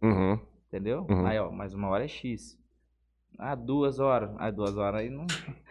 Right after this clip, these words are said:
Speaker 2: Aí tem que ser um X bem grande, porque
Speaker 1: Uhum.
Speaker 2: senão o boy não aguenta,
Speaker 1: É,
Speaker 2: cara.
Speaker 1: moço, é, é, então,
Speaker 2: É
Speaker 1: isso que eu ia falar,
Speaker 2: muito
Speaker 1: deve cansar pra caralho.
Speaker 2: Hoje que, às, às vezes, as pessoas, muita gente não entende nessa
Speaker 1: Uhum.
Speaker 2: questão de voz, né? Cantar é tranquilo, é, só que se você não tiver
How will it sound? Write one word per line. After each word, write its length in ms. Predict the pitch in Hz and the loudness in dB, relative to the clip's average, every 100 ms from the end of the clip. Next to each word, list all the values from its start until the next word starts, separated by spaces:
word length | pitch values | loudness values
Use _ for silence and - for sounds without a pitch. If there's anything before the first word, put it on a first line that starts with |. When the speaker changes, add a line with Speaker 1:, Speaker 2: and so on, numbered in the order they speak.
| - - | -16 0
Speaker 2:
Aí 140 | 123 | 0
tem 160 | 117 143 | 2 -2
que 60 | - | -2
ser 100 | 160 | 0
um 120 | 156 | 0
X 280 | - 165 156 | 0 0 2
bem 180 | 170 | 2
grande, 380 | 226 220 151 135 | 2 2 0 2
porque 140 | 110 101 | 4 4
Speaker 1:
Uhum. 40 | |
Speaker 2:
senão 420 | 101 151 143 170 | 4 4 6 6
o 40 | 170 | 8
boy 160 | 175 | 6
não 100 | 220 | 6
aguenta, 380 | 285 233 254 - | 4 4 4 4
Speaker 1:
É, 20 | |
Speaker 2:
cara. 160 | - 131 | 8 12
Speaker 1:
moço, 240 | 147 131 | 12 12
é, 40 | 110 | 10
é, 240 | 113 113 98 | 10 6 6
então, 160 | 110 151 | 12 12
Speaker 2:
É 40 | |
Speaker 1:
isso 60 | 151 | 12
que 40 | 120 | 12
eu 40 | |
ia 40 | |
falar, 120 | 120 123 | 12 12
Speaker 2:
muito 140 | - | 12
Speaker 1:
deve 180 | 117 113 | 10 10
cansar 400 | 120 127 - 110 | 8 8 10 8
pra 80 | 120 | 8
caralho. 220 | 143 170 | 6 8
Speaker 2:
Hoje 260 | 220 180 131 | 10 8 4
que, 440 | 170 165 151 135 123 | 6 6 8 6 4
às, 120 | 139 | 4
às 200 | 139 139 | 2 2
vezes, 160 | 147 | 2
as 140 | 147 147 | 2 2
pessoas, 560 | 147 147 143 139 135 | -2 0 0 0 0
muita 260 | 135 147 151 | -4 -4 -2
gente 200 | 151 147 | -2 -4
não 120 | 160 185 | -4 -2
entende 360 | 202 160 160 | -2 -2 -2
nessa 260 | 160 160 185 | -2 -4 -2
Speaker 1:
Uhum. 40 | |
Speaker 2:
questão 340 | 196 196 165 190 | 0 0 -2 -2
de 100 | 220 | 0
voz, 460 | 165 143 117 - - | 4 6 4 0 -4
né? 260 | 143 113 - - _ _ _ _ - | -2 -2 -6 -20 _ _ _ _ -8
Cantar 640 | 131 131 135 175 165 117 - | -4 -2 4 6 6 6 -2
é 80 | |
tranquilo, 720 | 117 123 123 123 165 156 160 | -4 -2 -2 0 2 4 4
é, 160 | 196 156 | 4 4
só 180 | - 143 | 4 0
que 140 | - | -2
se 100 | - | -10
você 300 | 151 160 - | -6 -4 -2
não 80 | 175 | -4
tiver 680 | 175 160 151 147 135 110 | -4 -2 2 4 6 4